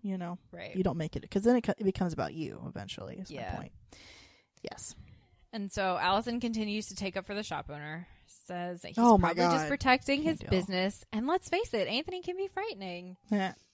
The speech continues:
Speaker 2: And she's like, "Do you have any idea what it's like to wake up with him standing at the foot of your bed wearing your shower cap and a brandishing a spatula?" And he's like, "Allison, does that scare you?" And she says, "Yes, yes, it does." He
Speaker 1: Mm-hmm.
Speaker 2: says,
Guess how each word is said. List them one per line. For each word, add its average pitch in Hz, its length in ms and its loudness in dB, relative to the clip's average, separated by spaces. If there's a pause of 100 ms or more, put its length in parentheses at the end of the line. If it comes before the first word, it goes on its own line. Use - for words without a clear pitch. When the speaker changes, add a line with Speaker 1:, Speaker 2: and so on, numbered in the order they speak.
(260)
Speaker 2:
And 220 140 -8
she's 233 180 -8
like, 214 200 -4
"Do 254 80 -4
you 339 80 2
have 339 100 2
any 262 160 0
idea 254 300 0
what 294 100 0
it's - 80 -6
like 247 180 2
to 226 100 -6
wake 185 200 -2
up 220 140 0
with 208 100 -2
him 214 160 -2
standing 196 640 -4
at 190 80 -6
the 185 80 -8
foot 185 160 -8
of 185 100 -4
your 185 140 -2
bed 175 260 0
wearing 170 320 -4
your 175 160 -6
shower 160 340 -6
cap 185 360 0
and 185 160 -6
a 175 60 -6
brandishing 180 680 -6
a 156 60 -8
spatula?" 220 760 -4
And 185 80 -10
he's 208 180 -8
like, 196 300 -8 (680)
"Allison, 247 320 -4
does 220 160 -4
that 427 200 -2
scare 311 320 -4
you?" 339 320 -2 (520)
And 226 100 -12
she - 160 -10
says, 370 300 -8
"Yes, 381 420 -2
yes, 359 220 -4
it 392 160 -10 (120)
does." 190 320 -2
He 202 60 -2
Speaker 1:
Mm-hmm. 196 240 0
Speaker 2:
says, 240 200 -4